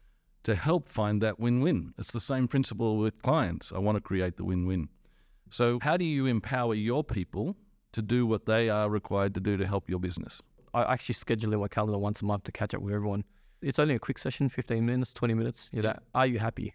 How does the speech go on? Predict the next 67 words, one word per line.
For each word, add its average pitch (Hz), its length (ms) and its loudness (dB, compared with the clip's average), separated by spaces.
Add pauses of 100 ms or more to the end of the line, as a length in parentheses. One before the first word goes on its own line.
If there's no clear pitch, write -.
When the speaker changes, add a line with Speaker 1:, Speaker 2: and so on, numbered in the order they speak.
Speaker 2:
is 110 100 -6
the 117 80 -6
first 104 220 0
question 101 280 -4
I 110 100 0
ask. - 260 -8 (100)
That 180 300 4
actually - 320 -2
opens 123 260 0
them 107 120 0
up 147 140 -2 (100)
straight 117 260 0
away. 123 160 0
They're 107 100 0
like, 107 180 0
Speaker 1:
For 101 80 -4
sure. 147 120 -4
Speaker 2:
"Oh, 151 160 0
yeah, 147 280 -2
look, 143 140 -4 (320)
it's - 80 -20
been 135 180 2
things 117 220 0
going 113 180 0
on 110 60 2
in - 20 0
my 101 60 0
life," 117 380 2
and 107 80 0
then, 104 260 0
or 107 160 -2
whatever 117 280 0
it 101 100 -2
is, 123 240 0
you 110 60 -2
know, 123 100 0
and, 107 320 -2 (100)
and 104 140 -6
from 107 160 0
there, 120 220 2 (500)
I'll 107 80 2
work 113 180 2
out 101 100 2
what's 110 200 -2
happening 120 480 2
and 117 160 0
go, 107 200 0
"Look, 107 200 -2
how 117 140 2
can 110 180 0
we 104 80 2
make 104 240 -2
things 107 200 -4
better 135 200 2
for - 140 -6
you?" 139 100 -4 (220)
Speaker 1:
Yep. 107 260 0
Speaker 2:
You 117 80 -2
know, 117 80 0
"How 123 120 4
can 127 140 0
we 123 60 2
make 117 200 0
you 113 100 0
happy 113 220 0
again?" 101 300 -4
So 104 380 -2